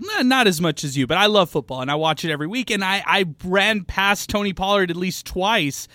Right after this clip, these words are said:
and I didn't even realize it was him until later on. I saw a different picture somebody posted of him,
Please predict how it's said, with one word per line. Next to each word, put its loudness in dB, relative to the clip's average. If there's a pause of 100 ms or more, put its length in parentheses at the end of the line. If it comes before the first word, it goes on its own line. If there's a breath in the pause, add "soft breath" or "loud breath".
(280 soft breath)
and 2
I 0
didn't 2
even 2
realize 2
it -2
was -4
him 2
until -2
later 0
on. 0
I 0
saw -2
a 0
different -6
picture -6
somebody -6
posted -4
of -4
him, -2